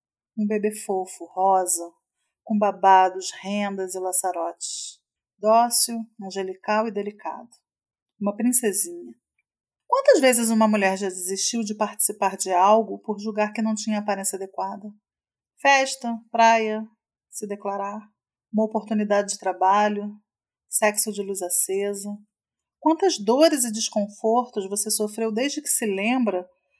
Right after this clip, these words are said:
para que a sua aparência correspondesse a um padrão que você considera aceitável? Não comer o que você gosta, arrancar os pelos do seu corpo, procedimentos estéticos dolorosos,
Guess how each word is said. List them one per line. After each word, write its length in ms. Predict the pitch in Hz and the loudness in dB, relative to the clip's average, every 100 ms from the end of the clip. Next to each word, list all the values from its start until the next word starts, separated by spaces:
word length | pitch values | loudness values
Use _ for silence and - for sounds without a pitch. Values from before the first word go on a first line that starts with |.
| _ _ | _ _
para 140 | - 226 | -4 -2
que 80 | |
a 20 | 226 | 0
sua 160 | 240 | 0
aparência 420 | 233 220 220 220 | 2 2 4 0
correspondesse 680 | 226 214 220 - 214 208 208 | -2 -6 -6 -4 -4 -2 -2
a 40 | 220 | -2
um 80 | |
padrão 320 | 214 196 196 202 | -2 -2 -4 -8
que 100 | 196 | -6
você 260 | 202 - | -4 -6
considera 420 | 202 202 208 190 | -4 -8 -4 -4
aceitável? 640 | 185 - 185 - 165 175 _ _ _ _ _ _ | -2 -4 -6 -12 -14 -14 _ _ _ _ _ _
Não 120 | 214 208 | -6 -4
comer 380 | 226 208 208 | -2 0 0
o 40 | 214 | -2
que 80 | 202 | -6
você 280 | 196 - 185 | -4 -4 -4
gosta, 760 | 185 196 214 208 - 202 196 - _ _ _ _ | 2 4 4 2 -4 -6 -8 -12 _ _ _ _
arrancar 320 | 208 214 208 | -4 0 2
os 120 | 208 | 0
pelos 260 | - 214 202 | -2 -4 -4
do 80 | 202 | -6
seu 180 | - 185 | -6 -6
corpo, 640 | - 202 208 208 196 196 _ _ _ _ - | -4 -4 -4 -6 -16 -16 _ _ _ _ -4
procedimentos 720 | 208 220 214 208 214 214 202 | -2 -2 -2 0 0 -2 -6
estéticos 540 | 202 214 208 208 - | -4 0 0 -2 -6
dolorosos, 920 | 208 202 196 185 202 202 196 196 - | -2 0 0 2 2 2 -2 -10 -12